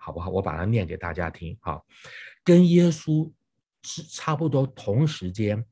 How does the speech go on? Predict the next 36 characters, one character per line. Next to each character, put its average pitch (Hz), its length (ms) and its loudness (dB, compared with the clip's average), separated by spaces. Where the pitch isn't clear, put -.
有 98 180 4
一 113 100 2
个 117 100 4
非 139 260 2
常 104 200 -4
有 87 240 -4
名 82 240 -8
的 92 120 -2
一 110 160 -6
个 98 120 -2
历 104 220 -2
史 - 220 -16
学 76 240 -16
家 78 300 -12
啊， 78 200 -16
这 160 120 0
个 143 100 4
人 113 160 2
本 113 220 -6
身 120 180 0
是 123 140 -6
个 98 100 -2
犹 82 180 -10
太 92 200 -10
人， 80 200 -14
对 135 160 4
于 113 120 4
耶 131 160 6
稣 127 200 0
其 120 160 -6
实 101 160 -8
是 95 140 -4
半 104 340 -4
信 87 360 -6
半 98 260 -10
疑。 80 340 -14